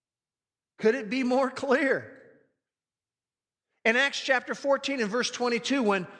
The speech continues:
when Paul was going back around to the churches that he had founded, and he said he was strengthening the souls of the disciples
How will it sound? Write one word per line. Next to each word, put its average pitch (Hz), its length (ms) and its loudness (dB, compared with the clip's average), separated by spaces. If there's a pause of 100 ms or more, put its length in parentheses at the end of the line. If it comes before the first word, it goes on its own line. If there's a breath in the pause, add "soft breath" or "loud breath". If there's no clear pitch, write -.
(200 loud breath)
when 208 120 0
Paul 285 340 4
was 208 160 0
going 220 360 0
back 247 340 2
around 247 380 2
to 196 60 0
the 190 100 -2
churches 247 460 -2
that 190 80 0
he 196 160 2
had 196 120 2
founded, 226 380 0
and 180 100 0
he 175 60 -2
said 214 180 0
he 208 60 -2
was 190 160 0
strengthening 277 640 -2
the 226 80 0
souls 262 420 0
of 214 120 -2
the 196 60 0
disciples 175 1000 -4